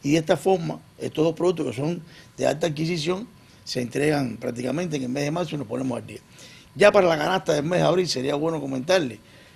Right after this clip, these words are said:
contamos con el arroz, siete libras para garantizar el primero de abril. Vamos a contar también con el chícharo, diez onzas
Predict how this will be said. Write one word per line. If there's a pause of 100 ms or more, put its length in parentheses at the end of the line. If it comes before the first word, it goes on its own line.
(120)
contamos
con
el
arroz, (640)
siete
libras (220)
para
garantizar
el
primero
de
abril. (760)
Vamos
a
contar
también
con
el
chícharo,
diez
onzas